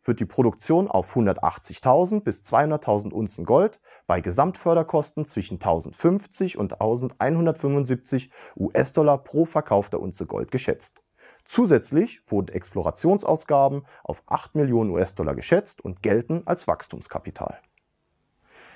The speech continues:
Im Rahmen seines zuletzt angekündigten Aktienrückkaufsprogramms erwarb Griffin Mining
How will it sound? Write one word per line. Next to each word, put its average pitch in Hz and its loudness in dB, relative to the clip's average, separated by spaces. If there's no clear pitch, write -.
Im 113 4
Rahmen 185 2
seines 151 2
zuletzt 180 0
angekündigten 143 0
Aktienrückkaufsprogramms 123 -2
erwarb 90 -4
Griffin 110 0
Mining 107 -2